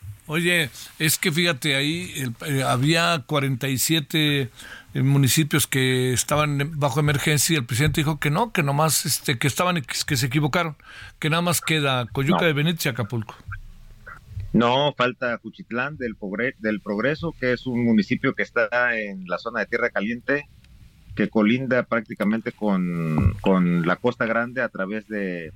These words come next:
Speaker 2: de la sierra, eh, y son otros municipios, hay muchos municipios más que, que, que resultaron, eh, lastimados, no es solamente Acapulco. No conozco la dimensión de los daños en otros municipios,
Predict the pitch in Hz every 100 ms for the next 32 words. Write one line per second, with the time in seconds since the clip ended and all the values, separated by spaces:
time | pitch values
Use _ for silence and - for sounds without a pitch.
0 | - 92 90 - 127 117 135 - - -
1 | - - _ - 90 90 87 82 78 -
2 | - - - 90 95 92 87 87 - 101
3 | 117 139 135 110 90 135 90 104 104 117
4 | - 117 104 90 104 104 90 107 127 _
5 | 95 82 78 71 82 78 78 71 65 _
6 | _ - 90 87 87 - 104 101 92 82
7 | - - _ - - - 73 87 - 104
8 | 123 101 82 _ - - - 104 110 127
9 | 127 123 - 113 104 110 104 - - 120
10 | 95 85 - - - - - 117 131 147
11 | - 131 143 - 127 104 101 98 95 127
12 | 127 110 95 92 110 120 117 101 107 110
13 | 104 101 92 120 131 -